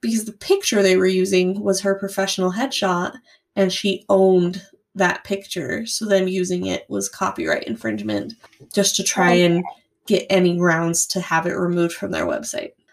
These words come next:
Speaker 1: Um, and through this lawsuit,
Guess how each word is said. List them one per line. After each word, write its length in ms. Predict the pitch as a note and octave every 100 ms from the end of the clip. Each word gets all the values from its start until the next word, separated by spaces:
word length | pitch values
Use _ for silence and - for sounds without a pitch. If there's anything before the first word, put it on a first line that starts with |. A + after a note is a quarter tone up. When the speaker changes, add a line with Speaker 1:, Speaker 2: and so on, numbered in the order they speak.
| _ -
Speaker 1:
Um, 640 | A3+ G#3 G3+ G3 A#3 A3+ - _ B3+
and 180 | B3
through 440 | A#3 - - B3 A#3+
this 280 | A3 - B2
lawsuit, 840 | C3+ F4+ F4+ - F#3+ E3 D#3+ -